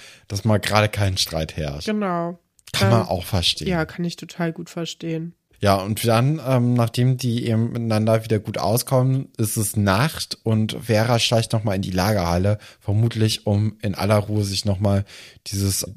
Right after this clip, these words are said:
Speaker 1: ja, diesen Unfallschaden am Motorrad, äh, oder an dem, an der Vespa sich anzugucken. Und wer lauert da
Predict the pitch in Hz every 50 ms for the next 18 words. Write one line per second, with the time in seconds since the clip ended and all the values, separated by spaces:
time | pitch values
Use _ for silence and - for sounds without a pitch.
0 | - - - - 90 92 - - 104 - - 113 120 120 - 135 104 95 92 -
1 | 104 92 90 90 90 101 98 90 90 92 92 92 - 107 110 110 110 110 98 95
2 | - - - - 107 95 98 95 - 107 - 92 90 85 87 85 87 87 - -
3 | - 95 90 85 85 101 104 - - - 98 92 95 - - - - - - -
4 | - - - 95 - 78 107 113 127 127 - 135 - - 135 127 - 139 139 139
5 | 135 131 - - - - - - _ - 110 107 107 107 107 101 - - 92 87
6 | 87 101 101 113 113 117 120 - - 110 107 101 107 131 143 143 139 127 - 131
7 | 117 120 120 120 - _